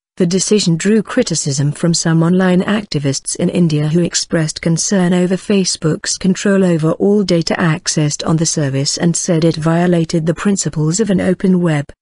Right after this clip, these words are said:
Internet dot org offers free access via mobile phones to pare down web services, focused on job listings, agricultural information, healthcare and education, as well as Facebook's own social network and messaging services.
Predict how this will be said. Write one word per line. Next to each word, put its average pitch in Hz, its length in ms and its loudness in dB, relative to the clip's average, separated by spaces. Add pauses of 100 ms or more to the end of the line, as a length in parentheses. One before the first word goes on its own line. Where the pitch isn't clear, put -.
Internet 175 420 0
dot 151 340 0
org 170 220 2
offers 170 460 0
free 196 280 2
access 160 600 0
via 165 320 0
mobile 202 400 0
phones 220 400 0
to 233 100 0
pare 170 320 0
down 160 500 -2
web 175 220 0
services, 156 760 -2 (260)
focused 160 520 -4
on 160 160 2
job 160 380 0
listings, 151 640 -2 (240)
agricultural 165 880 -2
information, 175 760 0 (280)
healthcare 208 500 -2
and 180 180 0
education, 165 760 -2 (240)
as 196 160 2
well 240 220 4
as 247 100 0
Facebook's - 760 -2
own 160 180 2
social 185 460 0
network 170 540 0
and 190 120 4
messaging 175 600 0
services. 151 680 -2